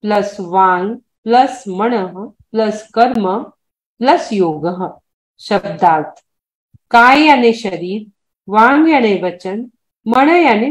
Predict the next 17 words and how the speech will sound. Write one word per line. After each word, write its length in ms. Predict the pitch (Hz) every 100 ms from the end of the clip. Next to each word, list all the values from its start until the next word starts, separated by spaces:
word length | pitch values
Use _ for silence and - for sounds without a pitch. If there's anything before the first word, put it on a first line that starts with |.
| 269
मन 280 | 196 185 196
की, 520 | 196 240 269 202 - _ _ _ _ _
कर्म 320 | 226 247 285 330
यानी 340 | 269 190 185
क्रिया, 420 | 180 180 175 175 226 - _ _ 202
योग 440 | 220 285 330 277
यानी 300 | 202 175 202
योग 400 | 240 180 175 156
है। 200 | 156 180 151 - _ _ _
काय 320 | 240 240 294 330
वचन 460 | 240 202 - 240 269
और 140 | 269
मन 260 | 240 185 180
की 200 | 196 214
क्रिया 440 | 208 180 175 175 247 330 - -
योग 460 | 170 180 180 170 170
है। 520 | 165 202 170 139 -